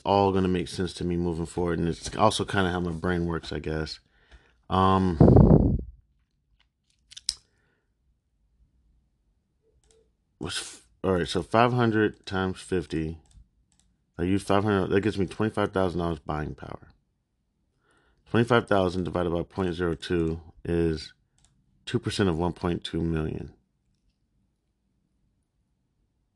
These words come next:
Is it, and ten thousand times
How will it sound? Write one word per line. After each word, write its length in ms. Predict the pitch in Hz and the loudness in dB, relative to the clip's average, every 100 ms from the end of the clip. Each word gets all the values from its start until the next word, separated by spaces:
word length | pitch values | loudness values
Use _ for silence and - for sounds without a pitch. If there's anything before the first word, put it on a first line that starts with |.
| _ _ _ _ _ _ _ _ _ _ _ _ - | _ _ _ _ _ _ _ _ _ _ _ _ -8
Is 160 | 80 | -6
it, 80 | 82 - | -6 -6
and 240 | 85 80 | -6 -6
ten 240 | - 110 104 | -4 -2 0
thousand 680 | 98 95 87 80 78 78 - - - - _ - - - - - - - - - - - - - - - - | 2 2 0 -2 -4 -6 -10 -16 -16 -20 _ -20 -20 -20 -20 -20 -20 -18 -18 -20 -20 -20 -20 -20 -20 -20 -16
times 640 | - 92 87 82 80 76 | -4 0 0 0 -2 -4